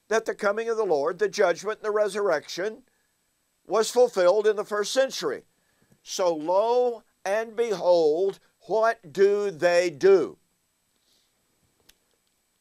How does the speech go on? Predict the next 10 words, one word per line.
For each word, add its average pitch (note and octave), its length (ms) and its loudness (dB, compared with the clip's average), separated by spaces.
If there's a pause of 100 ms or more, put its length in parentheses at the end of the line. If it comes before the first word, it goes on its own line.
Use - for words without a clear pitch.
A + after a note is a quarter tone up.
(280)
They A#3+ 140 -4
start A3+ 300 -8
telling G3 340 -4
us, C#3 220 -8
well, G#3+ 280 2
you G#3+ 200 -6
know, D#3 360 0
uh, D3+ 360 -2 (840)
this B3 360 -4
generation G3 920 -4